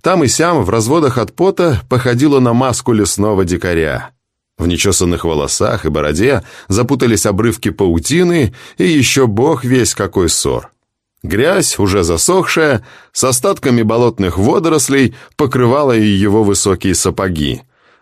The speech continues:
Лишь там, где голенища терлись о разлохмаченный край грубой коричневой сутаны, они были относительно чистыми. Сапоги были чинены не раз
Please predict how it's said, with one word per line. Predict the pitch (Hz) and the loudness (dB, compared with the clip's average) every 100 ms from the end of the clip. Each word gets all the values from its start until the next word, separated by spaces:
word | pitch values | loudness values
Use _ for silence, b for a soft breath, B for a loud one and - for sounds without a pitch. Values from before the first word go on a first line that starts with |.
| b | b
Лишь | 85 78 - | -4 -2 -2
там, | 113 101 | 0 0
где | 92 | -2
голенища | 90 98 98 120 120 - | -2 0 2 2 0 -2
терлись | 73 87 80 78 - | -2 -2 0 -2 -2
о | 78 | -2
разлохмаченный | 80 85 87 87 87 - 76 73 | -2 -2 -2 -2 -2 -2 -2 -2
край | 69 85 90 76 | -4 -2 -2 -2
грубой | 67 95 90 76 | -2 0 0 -2
коричневой | - 80 78 - 80 71 | -2 -4 -4 -4 -4 -2
сутаны, | 69 - 78 - 165 131 98 B B B | -2 -2 -2 -2 0 0 -2 B B B
они | 123 185 | 0 2
были | 135 143 | 2 2
относительно | 139 110 - 113 98 110 104 98 95 | 0 -2 0 0 0 -2 0 0 0
чистыми. | - 73 64 67 58 - _ _ _ _ _ | -2 -4 -4 -4 -6 -8 _ _ _ _ _
Сапоги | - 120 117 160 202 | -6 -2 0 0 2
были | 127 127 147 120 | 2 2 2 2
чинены | 156 160 151 147 | 2 2 4 4
не | 143 | 2
раз | 139 170 104 - | 2 2 0 -6